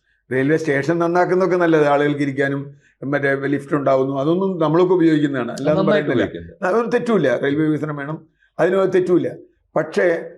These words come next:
Speaker 1: പലപ്പോഴും സംഭവിക്കുന്നത് എന്താ അറിയോ, നമ്മുടെ റെയിൽവേ സ്റ്റേഷനുകൾ നിങ്ങൾ ശ്രദ്ധിച്ചിട്ടുണ്ടോ എന്നറിയില്ല, വന്നിട്ടുള്ള ചില മാറ്റങ്ങൾ വളരെ നെഗറ്റീവാണ്. ഇപ്പൊ ഉദാഹരണത്തിന്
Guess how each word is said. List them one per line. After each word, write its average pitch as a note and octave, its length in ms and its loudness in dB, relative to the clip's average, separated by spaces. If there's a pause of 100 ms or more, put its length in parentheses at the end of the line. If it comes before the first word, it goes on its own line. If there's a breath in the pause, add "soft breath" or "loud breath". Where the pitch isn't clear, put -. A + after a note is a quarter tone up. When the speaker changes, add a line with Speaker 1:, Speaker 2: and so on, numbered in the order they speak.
(140)
Speaker 1:
പലപ്പോഴും F3 340 0
സംഭവിക്കുന്നത് F#3+ 460 2
എന്താ B2+ 100 0
അറിയോ, A#2+ 120 0
നമ്മുടെ C#3+ 200 -2
റെയിൽവേ D3+ 260 2
സ്റ്റേഷനുകൾ D#3+ 400 0
നിങ്ങൾ D#3 160 -4
ശ്രദ്ധിച്ചിട്ടുണ്ടോ C#3+ 460 -6
എന്നറിയില്ല, G#2+ 400 -6 (760)
വന്നിട്ടുള്ള D3 560 0
ചില E3 260 2
മാറ്റങ്ങൾ E3+ 440 0
വളരെ C#3+ 240 0
നെഗറ്റീവാണ്. B2 520 -6
ഇപ്പൊ F#2+ 140 -2
ഉദാഹരണത്തിന് C3+ 480 0